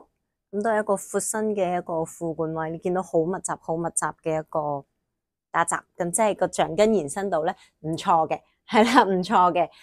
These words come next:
咁可以睇埋後面呢度啦。係啦，都相當唔錯嘅一個延伸度。咁佢係一個斯文嘅版型嚟嘅，斯文嘅款式。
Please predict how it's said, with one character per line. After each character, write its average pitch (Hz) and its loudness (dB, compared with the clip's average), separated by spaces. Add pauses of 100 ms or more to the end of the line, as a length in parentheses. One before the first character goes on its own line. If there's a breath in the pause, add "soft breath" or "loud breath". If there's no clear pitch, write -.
(140 loud breath)
咁 220 -4
可 233 2
以 214 0
睇 214 -4
埋 175 -6
後 170 -10
面 175 -6
呢 220 -6
度 214 -8
啦。 240 -6 (1200)
係 175 -6
啦， 156 -8 (120)
都 214 -2
相 220 0
當 220 0
唔 185 -2
錯 156 0
嘅 156 -2
一 165 -2
個 165 -2
延 143 -4
伸 165 -2
度。 156 -2 (280 loud breath)
咁 220 0
佢 285 0
係 202 4
一 - 2
個 196 0
斯 - -4 (100)
文 185 0
嘅 160 -2
版 147 -4
型 175 -6
嚟 - -20 (180)
嘅， 143 -12
斯 - -6
文 202 -4
嘅 - -10
款 151 -12
式。 214 -8